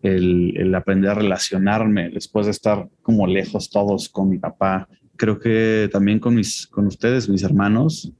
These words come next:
siempre nos hemos llevado bien, pero siento que siempre ha sido como igual muy de lejitos y muy por ratitos, entonces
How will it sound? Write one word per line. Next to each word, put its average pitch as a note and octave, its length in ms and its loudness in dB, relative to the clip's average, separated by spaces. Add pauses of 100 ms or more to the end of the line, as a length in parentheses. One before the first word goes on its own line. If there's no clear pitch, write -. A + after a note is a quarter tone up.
siempre A#2 380 2
nos A2+ 120 0
hemos A2+ 160 4
llevado G#2 280 0
bien, G2 300 2
pero G2+ 180 0
siento G#2 360 -2
que G#2 120 -2
siempre G2+ 360 0
ha G2+ 40 2
sido G#2 260 -2
como G2 240 2
igual G#2+ 220 2
muy A2 160 4
de A2+ 80 2
lejitos G#2 480 -2
y - 20 4
muy G#2 380 2 (420)
por A#2 140 0
ratitos, A2+ 560 0
entonces G2+ 960 -2